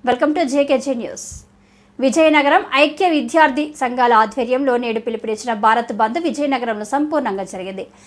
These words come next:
ఈ సందర్భంగా నీట్ స్కామ్‌పై సిట్టింగ్ చేత విచారణ జరిపించాలని, నేషనల్ టెస్టింగ్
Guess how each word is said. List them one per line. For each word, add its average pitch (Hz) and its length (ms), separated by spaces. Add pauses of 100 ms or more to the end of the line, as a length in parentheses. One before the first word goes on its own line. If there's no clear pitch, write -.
(220)
ఈ 302 60
సందర్భంగా 311 600
నీట్ 285 300
స్కామ్‌పై 269 500
సిట్టింగ్ 330 380 (100)
చేత 277 320 (300)
విచారణ 339 340
జరిపించాలని, 285 760 (360)
నేషనల్ 370 460
టెస్టింగ్ 359 560